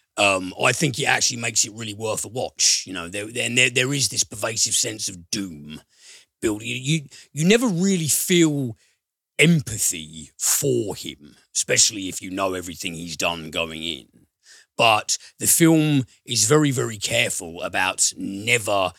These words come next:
making him seem like a monstrous entity. It, it replicates things that he actually said and the ways that he actually said them. You can tell that this man is clearly,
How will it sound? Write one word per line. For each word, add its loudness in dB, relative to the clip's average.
making -4
him -6
seem 0
like -6
a -10
monstrous -2
entity. -6
It, -6
it 0
replicates 2
things 2
that -8
he -8
actually 0
said 2
and -8
the -8
ways -4
that -10
he -16
actually -4
said -2
them. -20
You -10
can -2
tell 6
that -12
this 2
man -2
is -2
clearly, -6